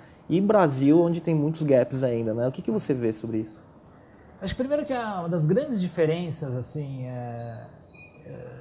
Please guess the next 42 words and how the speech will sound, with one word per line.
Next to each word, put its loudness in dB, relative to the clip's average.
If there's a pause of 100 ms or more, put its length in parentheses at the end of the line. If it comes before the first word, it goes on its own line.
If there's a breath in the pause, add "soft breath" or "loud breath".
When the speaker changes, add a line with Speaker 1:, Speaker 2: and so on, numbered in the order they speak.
(180)
Speaker 2:
não -4
gostaria 4
de -6
falar 2
dessa 0
maneira, -2
mas 0
ainda -6
a -4
interferência -8
do -6
ser -4
humano. -8
Isso -12
é -4
uma, -6 (480 loud breath)
a -6
grande 0
diferença -4
que -8
a -4
gente -8
tem -6 (120)
comparando -2
o -2
Brasil -2
com -8
os -12
Estados -6
Unidos, -10
né? -12
Lá -6 (480)
a -10
gente -2
sabe 0
que 2 (120)
é -6
um -6
gr-, 2
realmente -2
é -4
um -8